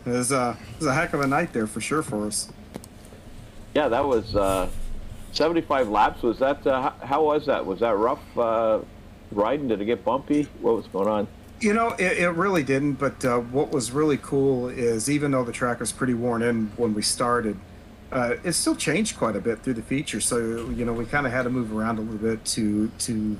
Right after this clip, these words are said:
Speaker 1: find a, a suitable line to, to go fast. Um, but, uh, you know, we got some good green flag runs in there, and it was, uh, it was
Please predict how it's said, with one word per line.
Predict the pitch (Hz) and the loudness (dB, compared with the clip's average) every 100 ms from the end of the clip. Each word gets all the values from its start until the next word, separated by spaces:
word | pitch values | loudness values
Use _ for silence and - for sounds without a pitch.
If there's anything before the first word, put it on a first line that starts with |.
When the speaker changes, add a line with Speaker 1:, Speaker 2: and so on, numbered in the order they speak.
| - | -6
Speaker 1:
find | - 117 117 110 | 0 2 2 2
a, | 107 104 113 | 2 0 -2
a | 110 | -4
suitable | - 135 110 110 | -2 0 0 0
line | 107 110 107 | 2 2 0
to, | 110 | -4
to | - - | -8 -4
go | 110 107 | -2 -2
fast. | 113 117 113 - - - - - - - | -2 0 0 -2 -6 -12 -16 -18 -18 -4
Um, | 107 113 107 104 101 | 0 4 4 2 0
but, | 113 113 - - - | 0 -4 -4 -4 2
uh, | 117 113 117 123 135 | 2 2 2 -2 -2
you | 143 | 0
know, | 143 135 | 0 0
we | 151 | -2
got | 208 208 | 0 0
some | 208 151 | -2 -2
good | 160 | -2
green | 139 143 | 0 -2
flag | 131 139 123 | 0 0 2
runs | 117 139 127 | 0 0 -2
in | 110 | -2
there, | 113 113 110 | -4 -4 -6
and | 107 107 104 - - - - - - - | -6 -6 -8 -10 -18 -20 -20 -20 -20 -4
it | 165 233 | -2 0
was, | 208 156 143 | 0 0 2
uh, | 160 147 139 135 - - | 2 2 0 -4 -6 -2
it | |
was | 185 180 - - | 2 2 0 -6